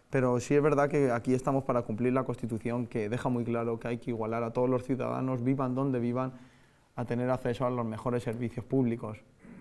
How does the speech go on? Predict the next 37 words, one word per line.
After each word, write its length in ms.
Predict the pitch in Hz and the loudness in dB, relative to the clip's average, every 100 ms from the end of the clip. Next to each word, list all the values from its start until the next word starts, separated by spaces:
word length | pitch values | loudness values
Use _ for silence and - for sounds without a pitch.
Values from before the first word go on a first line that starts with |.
| - - - | -20 -20 -4
Y 80 | 131 | 2
respecto 420 | 131 127 131 135 | 2 2 -2 0
a 40 | 117 | 2
los 200 | 117 117 | 2 2
agricultores, 800 | 113 113 113 110 135 139 143 143 | -2 -2 -4 0 2 2 0 -4
vuelvo 360 | 123 123 123 120 | -4 0 0 0
a 60 | |
decir 320 | 113 113 139 135 | -2 -2 -2 -2
que 120 | 131 | -2
nos 180 | 123 117 - - - - | -2 -4 -12 -20 -20 -12
preocupamos 480 | - 117 117 135 139 | -6 -4 0 0 0
por 180 | 139 123 | 0 0
ellos, 220 | 127 151 | 0 0
pero 180 | - 120 | 0 -2
con 160 | 127 120 | -2 -2
hechos, 300 | 131 110 110 | -2 -4 -6
con 160 | 117 | -4
medidas. 520 | 117 113 123 117 113 - | -2 0 0 -2 -6 -6
Hoy 160 | - 131 | -4 -2
treinta 260 | 139 123 | -2 -2
y 40 | 113 | -2
cuatro 260 | 127 127 | -2 0
millones 300 | 123 120 127 | -2 -2 -4
para 240 | - 123 113 | -4 -6 -4
más 220 | 117 123 | -4 0
de 120 | 120 | -2
tres 340 | 113 120 117 | -2 -6 -6
mil 380 | 117 120 131 135 - - - | -4 0 0 -2 -8 -20 -14
agricultores 640 | 120 117 110 110 127 127 120 | -4 -2 -2 -2 0 2 0
de 80 | 120 | -2
nuestra 320 | 117 113 113 | -4 -6 -8
región, 440 | 120 - 127 123 - - - _ | -8 -4 -2 -2 -4 -16 -20 _
con 140 | - 123 | -2 2
una 240 | 139 139 | 2 4
pad 280 | 135 147 185 - | 2 0 -2 -2
que 180 | 123 | 0
ha 100 | 120 | 2